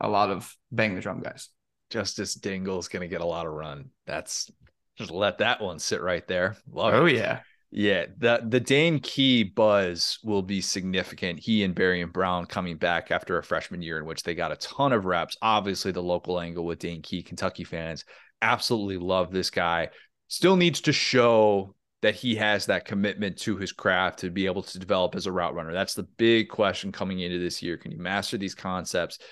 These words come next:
Speaker 2: Can you be able to utilize all of those unbelievable talents and consistently get separation in the S E C? That's what we need to be able to see from him. But yes, love me some Dane Key. Think he's gonna have some big time moments this year.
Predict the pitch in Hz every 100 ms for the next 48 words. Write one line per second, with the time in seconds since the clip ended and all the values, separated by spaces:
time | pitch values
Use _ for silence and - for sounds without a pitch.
0 | - _ 117 98 101 101 101 104 92 104
1 | 104 95 90 90 - _ 113 127 131 117
2 | 113 104 - - 120 117 107 113 104 98
3 | 92 - 92 87 78 - - - 98 101
4 | - - 131 127 113 104 - 110 - -
5 | 101 98 95 90 95 - 98 90 90 -
6 | 87 90 90 - 90 87 85 - 85 87
7 | 80 - 85 87 85 78 76 92 92 85
8 | - - - - _ _ 107 107 101 95
9 | 101 98 98 92 - 92 92 - 92 90
10 | - 82 85 82 - 87 82 - 80 80
11 | 76 73 - 71 71